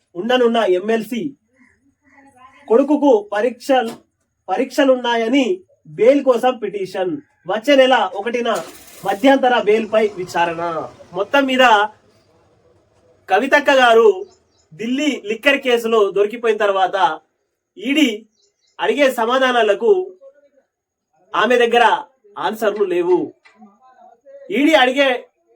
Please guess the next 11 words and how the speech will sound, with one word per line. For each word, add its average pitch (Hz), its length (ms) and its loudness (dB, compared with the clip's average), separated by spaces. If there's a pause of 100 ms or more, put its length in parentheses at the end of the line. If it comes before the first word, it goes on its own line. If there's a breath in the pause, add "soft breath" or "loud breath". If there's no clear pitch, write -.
(140)
క్వశ్చన్లకు 226 800 2
ఆమె 202 200 0
దగ్గర 208 360 0
సమాధానాలు 180 880 -2
లేవు. 208 540 2 (400)
చెప్పే 262 280 4
సమాధానమే 247 800 0 (380)
మార్చి 214 360 -4
మార్చి 262 400 -2
చెప్తుంది 202 640 -6 (140)
అంటూ 180 420 -2